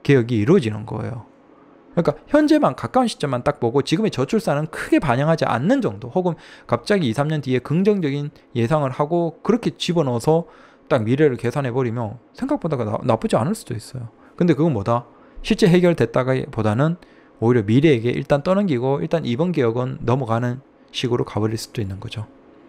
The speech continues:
자, 이건 단순히 지금 연금이 이렇고 그다음 건강보험, 그다음에 직간접적인 수많은 세금들, 자, 모든 것들이 이제 계획이 앞으로 기존에 우리가 그냥 완만하게 올라가던 세금과는 전혀 다른 경향으로 갈 확률이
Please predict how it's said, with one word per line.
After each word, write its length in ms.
자, 140
이건 200
단순히 360
지금 400
연금이 340
이렇고 420
그다음 220
건강보험, 600
그다음에 320
직간접적인 760
수많은 320
세금들, 500
자, 120
모든 380
것들이 360
이제 220
계획이 320
앞으로 520
기존에 480
우리가 400
그냥 340
완만하게 600
올라가던 560
세금과는 640
전혀 480
다른 400
경향으로 560
갈 300
확률이 400